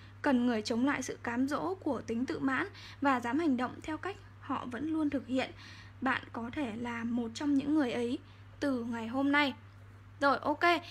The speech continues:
chúng ta sẽ đến với câu hỏi đầu tiên luôn nhá. Câu một này, chỉ ra phương thức biểu đạt chính được sử dụng trong đoạn trích.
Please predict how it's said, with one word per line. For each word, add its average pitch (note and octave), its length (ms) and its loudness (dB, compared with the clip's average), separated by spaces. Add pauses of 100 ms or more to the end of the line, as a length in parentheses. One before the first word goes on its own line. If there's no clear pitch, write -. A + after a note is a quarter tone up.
(140)
chúng A#3 140 -4
ta C#4+ 120 4
sẽ - 140 -6 (100)
đến B3+ 360 4
với B3+ 340 4 (260)
câu D4+ 240 4
hỏi C4 180 -2
đầu A#3+ 180 -2
tiên D#4 180 4
luôn D#4 180 6
nhá. F4 180 6 (1300)
Câu D#4+ 120 2
một E4 260 4
này, A3+ 200 -2 (240)
chỉ C4 220 0
ra D#4 180 0
phương F#4 180 -6
thức G#4 140 -4
biểu B3+ 160 -2
đạt A3+ 240 -8
chính C#4 320 0
được C4 160 -2
sử A3 180 -2
dụng E3+ 180 -6
trong C#4+ 180 0
đoạn C#4 180 0
trích. F4 260 -4